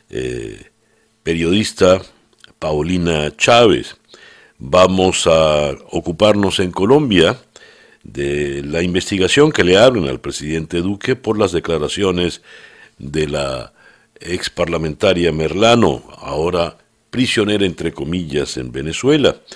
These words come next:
Esto lo vamos a abordar con el editor político del diario El Espectador, Hugo García, en Bogotá.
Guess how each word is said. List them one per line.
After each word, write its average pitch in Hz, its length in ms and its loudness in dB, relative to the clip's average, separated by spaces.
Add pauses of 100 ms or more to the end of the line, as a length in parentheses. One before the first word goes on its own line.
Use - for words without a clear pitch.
(540)
Esto - 220 -6
lo 82 80 0
vamos 78 360 -2
a 67 120 -2
abordar 82 540 0
con 107 320 2
el 80 160 -4
editor 80 560 0
político 87 600 -4
del 69 160 -6
diario 76 360 -2
El 73 60 -2
Espectador, 85 840 -2 (120)
Hugo 82 320 -4
García, 80 500 -2
en 62 220 -10
Bogotá. 73 520 -4